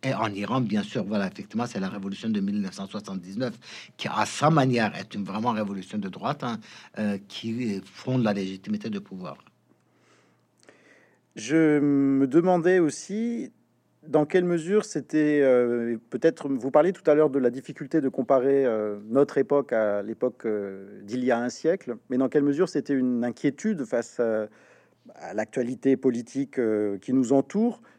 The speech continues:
Speaker 2: qui vous avait, euh, donné l'impulsion pour écrire cet ouvrage ?
Speaker 1: Euh, alors, avant cet ouvrage, il y a eu effectivement un ouvrage qui s'appelait « L'antidémocratie au vingt et unième siècle », euh, Iran, Russie et Turquie,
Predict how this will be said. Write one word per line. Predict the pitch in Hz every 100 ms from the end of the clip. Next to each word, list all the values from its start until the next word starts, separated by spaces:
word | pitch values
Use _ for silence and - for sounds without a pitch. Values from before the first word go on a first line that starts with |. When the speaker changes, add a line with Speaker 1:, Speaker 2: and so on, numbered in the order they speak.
| _
Speaker 2:
qui | -
vous | 131 131 139
avait, | 123 147 147
euh, | 135 123 117 110 110
donné | 101 143 143 170
l'impulsion | 156 135 160 - - 170 165 165 _ _
pour | - 123
écrire | 127 147 131
cet | - 113
ouvrage ? | 123 110 110 104 _ _ _ _ _ _ _ _ _ _ _ _ _ - - - _ -
Speaker 1:
Euh, | 156
alors, | 175 175 139
avant | 156 190
cet | 180 -
ouvrage, | 151 151 170
il | 156 143
y |
a |
eu | 160 160 139
effectivement | 135 143 147 147
un | 135
ouvrage | 135 123 143 147
qui | -
s'appelait « | 127 127 127 139 - - - -
L'antidémocratie | 135 143 131 139 127 120 110 127
au |
vingt | 113 113 110
et |
unième | 107 107 104
siècle », | - 135 - 117 107 - _ _ - 127
euh, | 117 113 110 - - _ _
Iran, | 151 131 123 120
Russie | 110 110 - - 120
et | 104
Turquie, | - 107 - 120 147